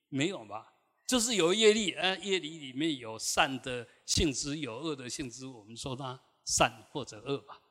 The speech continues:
啊，啊，所以修行，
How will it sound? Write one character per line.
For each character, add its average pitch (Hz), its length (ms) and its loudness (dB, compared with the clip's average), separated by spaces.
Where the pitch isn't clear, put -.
啊， 110 220 -2
啊， 135 140 0
所 180 180 6
以 123 420 2
修 165 220 4
行， 135 300 -2